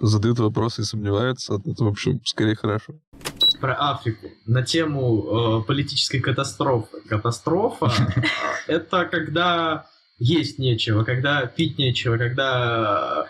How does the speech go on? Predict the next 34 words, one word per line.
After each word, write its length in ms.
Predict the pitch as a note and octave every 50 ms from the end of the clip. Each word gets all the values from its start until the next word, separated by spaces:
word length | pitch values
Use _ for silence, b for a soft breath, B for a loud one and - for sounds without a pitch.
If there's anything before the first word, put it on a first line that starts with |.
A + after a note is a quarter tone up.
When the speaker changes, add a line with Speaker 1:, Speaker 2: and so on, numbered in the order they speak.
| - - _
Speaker 2:
в 760 | - A#2+ A2+ A#2+ A#2 B2 C3+ C3+ C3 C3 C3 B2+ B2+ B2 B2+ B2+
семье 380 | B2 - D#3+ D#3+ D#3+ E3 D#3 D3
в 80 | B2+
десять 320 | C3 D#3 D#3 - D3 C#3+ -
человек, 600 | - - D3 D3 D#3+ F#3+ G#3+ A3+ A3+ - - E3+
э, 220 | D3+ C#3 C#3 C3+ -
там 320 | - C3+ C3 B2+ B2+ B2 A#2+
отец 440 | - C#3 C#3 - - F3+ F3+ -
условно 420 | F3 - - D#3 D#3 D#3 D3 C#3+ -
приносит, 520 | - C#3 D3 D3 D3+ D3+ D3+ - C3 A#2+ B B B B B
э, 800 | A#2+ A#2+ A#2+ A#2+ A#2 A#2 A#2 A#2 A#2 A2+ A2+ A2+ A2+ G#2+ G#2 G2 - - -
бутылку 500 | B2+ C3 D3 D3+ - F3+ E3 D3+ D#3 D3
воды 300 | C#3+ D3+ D#3 E3 A3+ A#3
два 200 | E3 D#3 D#3 D3+
литра 520 | D3+ D#3 D#3 D#3 - C3 B2+ A#2+ A#2 B B B B
на, 140 | - C3+ C3+
на 200 | C3 C3+ C#3+ C#3+
детишек 540 | C#3 D3+ D3 - D3+ C3+ B2 - B2 A2+ - - B B B B B -
и, 480 | D3+ F3 F3+ F3+ F3 F3 E3 D#3+ D#3 D3
э, 520 | C3 C3 C3+ B2 - - - D#3+ D#3+ D#3+ D#3+
буханку 420 | D3+ D#3 - F#3 F3 E3 - E3+
хлеба, 360 | E3 - F3+ D3+ C3 A#2+ A#2+ A2+
как 180 | C3 B2+ -
в 60 | C3+
Африке, 400 | B2+ A#2+ A#2 - - A2 - -
хотя 160 | - - C3+ B2+
не 100 | C3 C3
знаю, 220 | C3 C3+ B2+ A#2+
есть 200 | A2+ A#2 A2+ -
ли 60 | B2+ B2
у 20 |
них 120 | B2 A#2
даже 260 | A#2 B2+ A#2+ A2 A#2+ B2
это. 300 | B2 G#2+ G2 - -